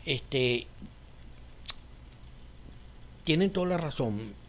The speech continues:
pero esto no es que sea una cuestión científica. Aquí yo creo que no hay que ser un científico para entender de que a veces,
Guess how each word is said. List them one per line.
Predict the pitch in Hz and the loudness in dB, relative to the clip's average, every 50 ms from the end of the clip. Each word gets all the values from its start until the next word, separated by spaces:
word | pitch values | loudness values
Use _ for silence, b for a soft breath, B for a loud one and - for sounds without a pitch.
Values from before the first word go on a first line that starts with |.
| - - - | -14 -2 2
pero | 135 127 127 131 131 - | 4 4 6 4 2 0
esto | - - - - 170 | 0 0 2 2 4
no | 185 175 170 | 4 4 4
es | 165 - | 2 2
que | - 165 | 2 2
sea | 143 - 156 151 | 4 4 4 6
una | 156 170 170 | 6 4 2
cuestión | - 127 117 - - 123 127 123 | 0 0 -2 0 0 0 0 0
científica. | - 151 131 120 - 143 120 - - 92 - 92 95 | 0 0 0 2 2 0 0 0 -2 -4 -2 -4 -4
Aquí | 92 - - 113 117 | -4 -2 -2 -2 0
yo | 123 139 123 | 0 2 4
creo | 131 127 127 139 135 | 6 6 6 6 6
que | - 135 | 4 2
no | 110 104 | 2 4
hay | 107 113 | 2 2
que | 110 135 123 | 2 2 2
ser | 123 123 123 | 4 4 4
un | 127 131 123 | 4 2 0
científico | - 139 135 127 - 120 - - 123 - 139 123 B B B B B B B B B B | 0 0 0 0 -2 -2 -2 -2 -4 -6 -6 -8 B B B B B B B B B B
para | - 120 117 113 | 2 4 6 6
entender | 113 110 113 - 143 131 131 127 123 127 131 131 | 6 4 4 4 4 6 6 8 8 6 6 4
de | 131 127 | 2 0
que | - - 123 | 0 2 2
a | 107 | 4
veces, | 107 110 113 117 110 - - 135 | 6 6 6 4 4 4 2 2